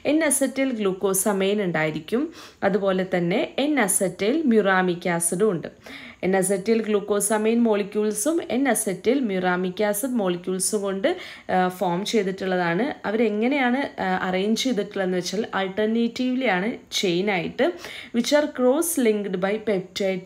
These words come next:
chain. അതായത് എൻ അസറ്റൈൽ മ്യുറാമിക് ആസിഡും എൻ അസറ്റൈൽ ഗ്ലൂക്കോസമൈനും alternately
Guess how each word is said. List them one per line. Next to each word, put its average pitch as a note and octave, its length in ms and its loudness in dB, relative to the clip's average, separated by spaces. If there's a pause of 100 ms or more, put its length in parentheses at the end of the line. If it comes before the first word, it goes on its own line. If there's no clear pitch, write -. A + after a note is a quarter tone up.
(120)
chain. E3 220 2 (380)
അതായത് G#3+ 320 4 (200)
എൻ A#3+ 60 4 (120)
അസറ്റൈൽ A#3+ 520 2
മ്യുറാമിക് F3+ 640 2
ആസിഡും G#3+ 320 0 (180)
എൻ G#3 60 0 (100)
അസറ്റൈൽ G3 420 0 (120)
ഗ്ലൂക്കോസമൈനും F#3 880 2 (140)
alternately A3 680 2